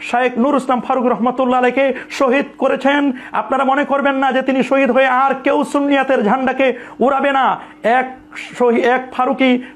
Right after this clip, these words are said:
তিনি শাহাদাত বরণ করেছেন, লক্ষ ফারুকি প্রস্তুত রয়েছে। আল্লামা ডক্টর কাফিলউদ্দিন সরকার সালি হুজুরের পিছনে লক্ষ লক্ষ আলেম রয়েছে।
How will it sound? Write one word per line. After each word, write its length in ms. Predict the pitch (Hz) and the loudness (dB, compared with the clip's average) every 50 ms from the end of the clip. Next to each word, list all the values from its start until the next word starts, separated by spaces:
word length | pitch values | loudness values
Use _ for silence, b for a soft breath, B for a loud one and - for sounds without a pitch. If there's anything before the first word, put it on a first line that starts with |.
| - | -2
তিনি 160 | - 240 254 | 0 0 0
শাহাদাত 420 | 240 - 262 254 254 254 262 254 - | 2 0 2 0 2 2 2 0 0
বরণ 180 | 240 254 254 | -2 -2 0
করেছেন, 360 | 247 262 254 254 254 269 262 254 | 0 0 0 0 0 0 2 2
লক্ষ 420 | 269 320 320 - - - - 311 320 302 | 0 0 -2 -4 -12 -6 -4 -4 -2 -2
ফারুকি 640 | - - 285 285 302 302 208 285 285 294 285 262 247 B B B B | 0 0 0 2 2 0 0 0 2 2 2 0 -2 B B B B
প্রস্তুত 440 | - 285 - 302 - - 311 262 202 | -2 -2 -2 -2 0 0 0 2 2
রয়েছে। 420 | 277 254 240 247 240 226 196 185 B B B B | 0 0 0 0 0 0 0 -2 B B B B
আল্লামা 280 | 202 214 226 226 220 214 | -2 0 0 0 0 -2
ডক্টর 240 | 233 233 - 233 | -4 0 0 -2
কাফিলউদ্দিন 460 | 226 233 226 220 233 233 226 196 247 220 | 0 0 -4 -2 -2 -4 -2 -2 -2 -2
সরকার 300 | - 233 220 226 233 214 | -2 -2 -2 0 -2 -4
সালি 280 | - - 240 233 240 | 0 -2 0 0 2
হুজুরের 280 | 214 220 202 247 240 240 | 2 2 2 2 0 2
পিছনে 400 | 240 247 247 254 254 254 233 196 B B B B B | 0 0 0 2 2 2 0 -2 B B B B B
লক্ষ 380 | 190 - 196 - - - - | 0 0 0 -4 -8 -4 -2
লক্ষ 300 | 285 277 269 262 - - | 0 0 -2 -4 -2 0
আলেম 360 | 277 254 262 269 285 285 262 | 2 2 4 2 2 2 2
রয়েছে। 400 | 254 262 247 247 247 233 185 175 | 0 0 0 2 0 0 0 -2